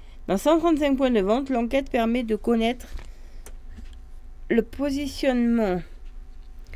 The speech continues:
prix des enseignes sur la quasi-totalité des chariots de course. Leclerc est leader dans le domaine de l'alimentaire avec des prix huit pour cent moins chers que la moyenne des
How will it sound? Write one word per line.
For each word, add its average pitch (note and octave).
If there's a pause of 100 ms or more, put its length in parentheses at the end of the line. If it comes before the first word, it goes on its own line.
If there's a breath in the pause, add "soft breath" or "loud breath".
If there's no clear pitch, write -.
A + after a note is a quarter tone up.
(360 soft breath)
prix D4
des A3
enseignes G#3+
sur F#3
la F#3+
quasi-totalité A#3+
des A#3
chariots G#3+
de G#3
course. - (520 soft breath)
Leclerc D#4
est C#4+
leader C#4
dans A#3+
le A#3
domaine B3
de B3
l'alimentaire A3+
avec G#3
des G3
prix C4+ (480 loud breath)
huit C4+
pour C#4
cent C4+
moins A#3+
chers B3
que G#3+
la F#3+
moyenne B3
des G#3+